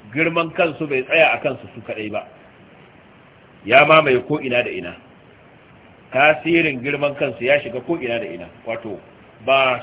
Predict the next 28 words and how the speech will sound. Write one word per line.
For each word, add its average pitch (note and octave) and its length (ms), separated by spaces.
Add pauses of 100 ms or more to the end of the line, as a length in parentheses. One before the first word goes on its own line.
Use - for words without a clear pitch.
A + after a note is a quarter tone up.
su F3 200 (100)
kadai F#3 340
bane F3 380
ba A#2 140
za D3 240
su C#3 60
karbi A#2 360
gaskiyar A#2+ 500
ba, F#2 220
amma C3 260
su B2+ 60
kyale C#3 240
mutane A#2+ 420
su G#2 80
yi - 60
addinin G2 420
su. - 80
A'a, G#2 240 (840)
saboda E3+ 320
girman E3 440
kansu, D#3+ 360
duk F#3+ 220
ma G3 200
wani G3 200
wanda D3+ 260
suka D#3+ 160
ga C#3 120
yana D3+ 220